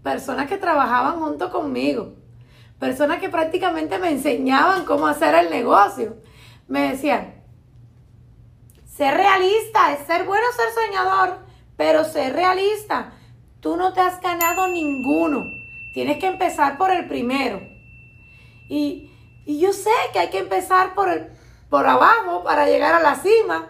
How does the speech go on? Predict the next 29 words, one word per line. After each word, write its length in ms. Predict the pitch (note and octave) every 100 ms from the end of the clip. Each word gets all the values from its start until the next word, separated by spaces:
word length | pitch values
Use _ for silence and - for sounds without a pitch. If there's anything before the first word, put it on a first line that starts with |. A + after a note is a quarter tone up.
| - - - -
yo 100 | E4+
eso 160 | A4
lo 80 | A4+
entiendo. 840 | G#4+ - G#4+ A#4 A4+ E4+ - - - - - - - - - - - -
Pero 220 | D#4 D#4+
¿sabes 280 | D#4+ F4 F#4
qué? 500 | - G4 F4+ - - - -
Mi 220 | C#4+ D#4
sueño 480 | - F4 F4+ F#4 F#4+
era 160 | F#4+
manejar 460 | F#4 F4+ F4+ D#4+ C#4
ese 320 | C#4+ - F4
carro, 600 | F#4+ G4+ A4 A4 D4+ G3+ - - - -
ese 340 | C#4 F4 F#4
Cadillac 520 | - F4+ G4 G#4 G4 F#4
rosado. 800 | F#4 - G4 A4 A4 D4+ G#3+ - - - - -
Y 140 | D#4+
yo 100 | E4
sé 420 | F#4 G#4+ G4+ G4+ -
que, 260 | D4+ -
que 100 | D4
la 140 | C#4+ -
compañía 720 | C4+ C4 B3 B3 C#4 E4 F4
solamente 760 | D#4 D4 D4+ C#4 B3 E3 E3+ - - - -
lo 200 | B3+ A#3+
pueden 300 | B3 C4 C#4+
manejar, 500 | D4 D4+ C#4+ B3+ C#4
solo 340 | C#4+ B3+ C4+
me, 360 | C4 A#3+ A#3+